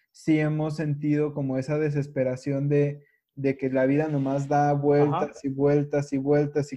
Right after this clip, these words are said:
Speaker 1: y, y, y en ese sentido es, eh, oye, o sea, de eso se trata la vida, o sea, nada más de estar buscando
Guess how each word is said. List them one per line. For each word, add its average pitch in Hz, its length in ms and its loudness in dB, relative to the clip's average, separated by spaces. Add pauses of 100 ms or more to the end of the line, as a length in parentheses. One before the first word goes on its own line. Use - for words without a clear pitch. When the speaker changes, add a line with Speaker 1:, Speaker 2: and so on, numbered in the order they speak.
Speaker 1:
y, 151 380 -4
y, - 120 -10
y 151 140 -4
en 147 120 -2
ese 151 220 -6
sentido 165 500 -2
es, 165 260 -2 (720)
eh, 143 640 4
oye, 156 300 4
o 147 80 4
sea, 143 160 0
de 147 160 4
eso 160 180 -2
se 185 140 0
trata 170 340 -4
la 190 100 -2
vida, 202 320 -4
o 233 60 -6
sea, 180 140 -4
nada 151 240 -4
más 185 180 -6
de 185 60 -12
estar 185 260 -6
buscando 185 600 -10